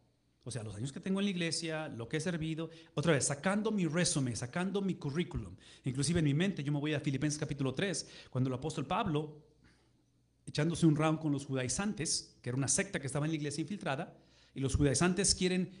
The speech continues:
continuar, perpetuar y llevar a la iglesia nuevamente a los rudimentos de la ley, que son disciplinas, ¿verdad?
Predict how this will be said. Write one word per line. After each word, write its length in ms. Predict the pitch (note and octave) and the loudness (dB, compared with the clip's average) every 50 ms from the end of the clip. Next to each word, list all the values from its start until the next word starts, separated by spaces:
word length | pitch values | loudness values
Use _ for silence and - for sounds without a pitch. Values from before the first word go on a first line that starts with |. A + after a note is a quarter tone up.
| - - - - - | -20 -20 -20 -4 2
continuar, 720 | - E3+ D#3+ D3 D#3 D3+ D3 D3 D3+ E3 F3+ F#3+ F3+ - - | 4 4 4 4 4 4 4 4 2 2 0 0 -2 0 0
perpetuar 680 | E3+ D#3 C#3+ - C#3+ C#3+ - E3+ E3+ F3 F#3+ F3+ - - | 0 2 2 2 0 0 2 2 2 2 2 0 -2 -2
y 80 | E3 | -2
llevar 200 | C#3+ C#3 D3+ F3+ | 0 0 0 -2
a 60 | G3+ | -2
la 60 | G3 F3+ | -2 -2
iglesia 400 | C#3+ D#3+ F3+ F3 - F#3+ F3 D#3+ | -2 -2 -2 0 0 0 0 0
nuevamente 440 | E3 E3 E3+ D#3+ D#3+ E3+ E3 E3 | 0 0 0 0 -2 -2 -2 -2
a 40 | E3+ | -4
los 120 | D#3+ D3 C3+ | -4 -2 -4
rudimentos 640 | C3+ C3 C3 C3 D3 F#3+ A#3 A#3+ - - D#3+ C3+ | -4 -2 -2 -2 0 0 0 -2 -2 -2 -4 -2
de 80 | C#3 B2+ | -2 -2
la 100 | B2+ C3 | -2 0
ley, 460 | G3 A#3 F#3+ D#3+ E3+ - - - - | 2 4 4 4 2 0 -4 -12 -8
que 100 | - B2 | -4 -2
son 200 | - - D3 D3 | 2 2 4 4
disciplinas, 680 | D3 E3 - A#3+ - - C4 A3+ F3 E3+ A#3 C4 - | 4 4 4 4 4 6 6 6 6 6 4 2 -2
¿verdad? 420 | - C3 - A#2 - - - - | -4 -4 0 2 2 0 0 -4